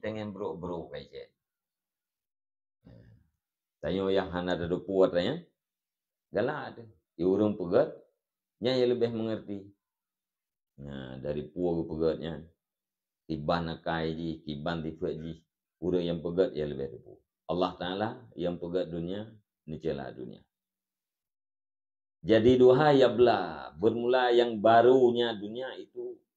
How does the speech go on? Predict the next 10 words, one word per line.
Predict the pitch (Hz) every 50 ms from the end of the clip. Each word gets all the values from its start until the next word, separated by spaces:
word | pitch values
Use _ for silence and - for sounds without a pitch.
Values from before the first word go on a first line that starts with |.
| _ _ _ _ _ _
busuk | 87 87 92 90 - _ 95 - - _
ya. | _ 65 64 62 55 - _ _ _ _ _ _ _ _ _ _
Buruk | 78 82 87 92 101 - - - - -
ya. | 57 58 - _ _ _ _ _ _ _ _ _ _ _ _ _ _ _ _ _ _ _ _ _ _ _ _ _ _ _ _ _ _
Yang | - 82 92 95 95
baru, | 90 90 90 - 92 107 127 127 - - _ _ _ _ _ _ _ _ _ _ _ _ _ _ _ _ _ _ _ _ _ _ _ _ _ _ _ 71
eh, | 76 76 78 78 80 80 82 80 80 78 76 73 71 71 69 67 67 - - 82
yang, | 98 107 107 101
yang | 92 95 95 92
kebebut, | - 92 95 98 95 92 101 117 117 -